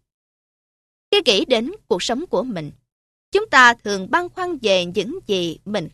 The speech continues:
không có. Những suy nghĩ như vậy không thể nào đem lại cho chúng ta cảm giác hạnh phúc. Chắc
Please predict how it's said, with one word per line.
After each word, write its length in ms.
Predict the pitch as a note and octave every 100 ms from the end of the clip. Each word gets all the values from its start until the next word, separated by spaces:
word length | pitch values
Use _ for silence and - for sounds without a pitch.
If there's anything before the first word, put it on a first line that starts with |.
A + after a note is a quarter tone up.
| _
không 220 | E4+ E4
có. 380 | - A#3+ C4 A#4 - _ _ _ _ -
Những 160 | B3+
suy 180 | - G4 D4+
nghĩ 220 | G3 E4
như 100 | F#4+ F#4+
vậy 280 | G#3 F3+ F3 -
không 160 | F#4+
thể 200 | - A#3 F#4
nào 240 | A#3+ F#3+ E3+
đem 200 | - F4+
lại 300 | D4 G3 D#3 D#3+
cho 120 | C#4
chúng 260 | C4+ C4 F#4+
ta 300 | - D4 D4 - _ _
cảm 180 | - A3+
giác 200 | C4+ A#4 _
hạnh 280 | - E3+ D#3 -
phúc. 200 | D#4 G#4+ _ _ _ _ _ _ _ _ -
Chắc 180 | G4+